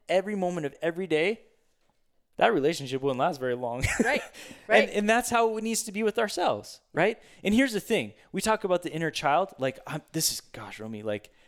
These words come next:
Speaker 1: this has been such a wake-up call for me this last week. And I told you about it. Like, okay, guys, I'm just gonna share this really fast.
Speaker 2: Please do.
Speaker 1: So, like,
Speaker 2: He's
Speaker 1: last
Speaker 2: actually had a
Speaker 1: weekend
Speaker 2: very, very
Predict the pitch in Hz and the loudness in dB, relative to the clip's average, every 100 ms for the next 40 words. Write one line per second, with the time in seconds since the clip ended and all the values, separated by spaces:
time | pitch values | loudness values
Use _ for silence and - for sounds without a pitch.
0 | _ - 170 - 160 147 139 - 143 - | _ 0 0 2 -2 -2 -2 0 0 0
1 | 123 120 120 113 117 107 - 110 104 92 | -2 -2 -4 -4 -4 -4 -6 -8 -6 -4
2 | 104 104 101 98 87 - - _ _ _ | -2 -2 -4 -12 -16 -18 -20 _ _ _
3 | _ _ 127 131 - 143 135 110 95 95 | _ _ 0 0 2 0 0 -4 -2 -4
4 | 87 87 - _ _ _ _ _ 131 135 | -4 -8 -14 _ _ _ _ _ 0 2
5 | 165 147 117 120 117 - 147 127 - 123 | 0 0 2 0 0 -4 -6 -6 -6 -6
6 | - 120 110 117 107 - 92 - - - | -2 -2 -2 -4 -4 -4 -10 -10 -10 -6
7 | 294 226 262 147 - - 165 151 151 151 | -6 -4 -6 -8 -6 2 4 4 2 2
8 | 202 233 202 190 180 143 131 190 208 190 | 2 2 -2 -4 -2 -2 -4 -8 -10 -10
9 | 190 185 175 | -10 -10 -12